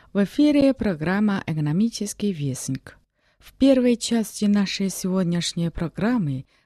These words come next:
речь идёт о том, что реализация проекта экономического пояса «Шелкового пути»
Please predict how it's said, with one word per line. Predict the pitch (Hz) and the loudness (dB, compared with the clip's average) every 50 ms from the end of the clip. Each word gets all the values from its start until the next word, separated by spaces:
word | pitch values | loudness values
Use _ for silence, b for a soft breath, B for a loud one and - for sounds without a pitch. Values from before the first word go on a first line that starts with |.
| _ - | _ -2
речь | 233 262 269 254 - - | 2 2 2 2 2 0
идёт | 240 226 - - 226 233 226 - - - - | -2 -2 0 -2 -2 -2 -2 -2 -8 -10 -10
о | 175 | -8
том, | - - 226 254 254 233 220 | -4 -4 -4 -2 -2 -4 -4
что | - - - - 185 180 180 170 - | -6 -4 -2 0 2 2 2 0 -2
реализация | - 160 175 190 185 185 175 185 156 160 185 180 170 - - - 175 | -4 -2 0 2 2 2 2 0 0 0 0 -2 -2 -2 -2 -4 -4
проекта | - - 175 175 185 190 185 - - 196 190 - - | -2 -2 -2 0 0 -2 -2 -4 -4 -4 -4 -4 -4
экономического | 180 180 - 175 180 175 170 151 - - - - - - 160 156 139 | -6 -6 -4 -2 0 0 0 -2 -4 -8 -8 -10 -8 -6 -6 -6 -4
пояса | - - 196 233 240 233 226 - - - 202 | -4 -2 0 0 0 0 -2 -4 -6 -6 -6
«Шелкового | 180 - - 190 180 - - 160 151 147 147 143 | -6 -2 -2 -2 -2 -2 -2 -4 -4 -4 -6 -6
пути» | - - 147 139 - - 233 233 | -8 -8 -10 -6 -2 0 0 0